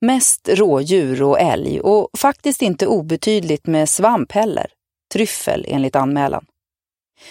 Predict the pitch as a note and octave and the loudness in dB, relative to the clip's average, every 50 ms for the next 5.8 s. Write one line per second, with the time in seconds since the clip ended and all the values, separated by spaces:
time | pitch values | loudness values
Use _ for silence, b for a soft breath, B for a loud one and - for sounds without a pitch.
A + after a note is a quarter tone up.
0 | B B B B B B B B B B _ _ - G#3 A3+ A#3 A3 A#3+ A3 G#3 | B B B B B B B B B B _ _ 0 2 2 2 2 2 2 2
1 | B3 A#3 G#3 F#3 E3+ E3+ F3+ F3+ F3+ F3+ F3 E3 D3 - D#3 D#3 - - - E3 | 2 2 2 2 2 2 2 2 2 2 2 0 2 0 0 0 0 0 0 0
2 | E3 E3+ D#3+ D3 D3 D3+ B2+ C#3 C#3+ - - F#3 F3+ F#3 F3+ F#3+ F#3 F#3+ G3 G#3 | 0 0 0 0 -2 -4 -4 -4 -4 -4 -2 0 0 2 4 4 2 2 2 2
3 | G#3 G3 - - A3 - - - A3+ - - _ _ - - F3+ D#3+ D3 C#3+ F3 | 2 2 2 0 -2 0 0 -2 -2 -2 -4 _ _ -2 2 2 2 2 2 0
4 | F#3 F3 - - D3+ C3 - - - B2+ - - C#3+ D3+ D3+ C#3 D3 D3 C#3 - | -2 -2 -2 -2 -2 -4 -2 -4 -6 -6 -4 -4 -4 -2 -2 -2 -2 -2 -2 -4
5 | - - F3+ D3 C#3 C3 - D3 C#3+ - - - _ _ _ - | -2 -2 -2 -2 -4 -2 -2 -2 -2 -2 -6 -8 _ _ _ -20